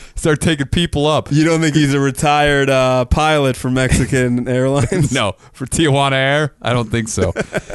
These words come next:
Speaker 1: This guy, uh,
Speaker 2: Taco Air?
Speaker 1: and, and this guy was doing some crazy dips and shit that I don't know was part of regulation.
Speaker 2: How high up are you in the air?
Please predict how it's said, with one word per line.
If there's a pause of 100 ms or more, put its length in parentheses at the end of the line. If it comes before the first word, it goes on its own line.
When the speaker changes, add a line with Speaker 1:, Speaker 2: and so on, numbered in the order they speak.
(240)
Speaker 1:
This
guy,
uh,
Speaker 2:
Taco
Air? (200)
Speaker 1:
and,
and
this
guy
was
doing
some
crazy
dips
and
shit
that
I
don't
know
was
part
of
regulation.
Speaker 2:
How
high
up
are
you
in
the
air?